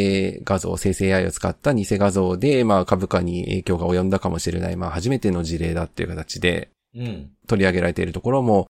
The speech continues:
Speaker 1: まあ、いるというところで、まあ、実際あの、株価どれぐらい影響出たかっていうところについては、
Speaker 2: うん。
Speaker 1: まあ、なんかめちゃくちゃドカッと下がっ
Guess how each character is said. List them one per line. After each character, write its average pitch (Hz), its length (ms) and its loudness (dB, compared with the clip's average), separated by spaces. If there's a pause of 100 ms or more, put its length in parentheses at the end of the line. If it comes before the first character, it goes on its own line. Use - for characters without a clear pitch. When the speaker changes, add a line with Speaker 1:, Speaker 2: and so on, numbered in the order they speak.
(540)
Speaker 1:
ま 104 80 2
あ、 95 40 4
い 90 80 2
る 92 120 2
と 82 320 -4 (120)
い - 100 -4
う 101 100 -2
と 107 100 -6
こ 110 140 2
ろ 107 140 4
で、 104 260 4
ま 113 120 -2
あ、 104 40 -2
実 127 240 -2
際 202 60 2
あ - 20 0
の、 185 400 0
株 131 500 -4 (260)
価 95 440 6
ど 92 180 -2
れ 120 160 2
ぐ 139 160 -2
ら 151 200 2
い - 20 0
影 151 160 -2
響 160 180 -2
出 170 140 -2
た 151 120 0
か 107 180 2
っ 98 60 -2
て - 160 -6
い 98 40 2
う 90 80 0
と 92 80 -6
こ 110 80 2
ろ 110 60 2
に 95 40 0
つ 110 140 -2
い 101 80 0
て 95 100 -2
は、 90 500 6
Speaker 2:
う 147 80 -10
ん。 80 220 -10 (400)
Speaker 1:
ま 120 200 -2
あ、 110 40 2
な 110 120 2
ん - 20 -8
か 98 160 0
め 95 160 0
ち 113 80 -4
ゃ - 20 -2
く - 60 -6
ち - 80 -2
ゃ 151 40 0
ド 135 120 -2
カ 147 80 0
ッ - 80 -2 (160)
と 170 80 0
下 170 100 0
が 156 120 0
っ 165 60 -12